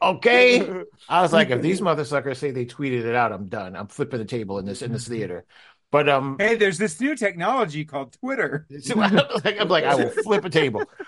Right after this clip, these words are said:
Speaker 1: But so then you got that. So then, and I talked about this in the chat, she leaves, she steals a taxi.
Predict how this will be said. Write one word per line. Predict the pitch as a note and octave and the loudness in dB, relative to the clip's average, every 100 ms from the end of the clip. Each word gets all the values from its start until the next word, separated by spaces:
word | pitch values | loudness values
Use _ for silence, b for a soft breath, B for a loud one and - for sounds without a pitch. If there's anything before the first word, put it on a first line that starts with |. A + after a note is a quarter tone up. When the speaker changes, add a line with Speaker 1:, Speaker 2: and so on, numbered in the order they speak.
| B F4+ - | B -14 -2
Speaker 1:
But | D#3 - _ _ _ _ _ _ - | -2 -2 _ _ _ _ _ _ -12
so | C#3+ F#3 | -6 -2
then | G3 C4 | -2 -2
you | |
got | F3+ D#3 B2 | 0 0 2
that. | C#3+ G2+ - _ | 2 2 -6 _
So | - G3 F#3 | -6 0 4
then, | B3+ C#4 C4+ B3 _ _ _ _ _ _ _ _ _ - | 6 6 4 -4 _ _ _ _ _ _ _ _ _ -8
and | C3 | -2
I | B2+ | 0
talked | C3 C3 | 2 2
about | D3+ | 0
this | D3+ | -2
in | D#3 | -6
the | D3 | -6
chat, | C3 A2 - _ _ _ | -4 -4 -6 _ _ _
she | - F#3+ F#3 | -8 -4 -2
leaves, | A3+ B3+ A#3+ A#3 A3 - _ _ _ _ _ _ _ - | 0 0 -2 -4 -8 -14 _ _ _ _ _ _ _ -16
she | E3 | -10
steals | C#3+ - G#3+ G#3 F3 | -8 -2 2 2 2
a | |
taxi. | D#3+ B2 G#2 - B1 | 0 0 -2 -10 -16